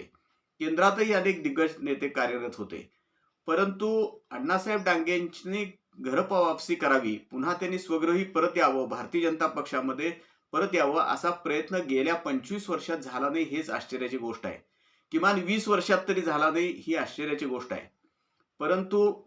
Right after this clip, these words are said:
गेल्या काही दिवसात ह्या विचाराला बळकटी आली, एक गती आली आणि ती देण्याच्या कामी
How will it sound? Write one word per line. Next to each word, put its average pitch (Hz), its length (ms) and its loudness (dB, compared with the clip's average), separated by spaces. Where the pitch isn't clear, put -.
गेल्या 147 260 2
काही 165 340 0
दिवसात 196 380 2
ह्या 156 320 2
विचाराला 151 580 2
बळकटी 135 460 -2
आली, 123 440 -4
एक 127 320 -8
गती 131 340 2
आली 110 280 2
आणि 143 220 -4
ती 196 240 -8
देण्याच्या 165 520 0
कामी 127 500 -4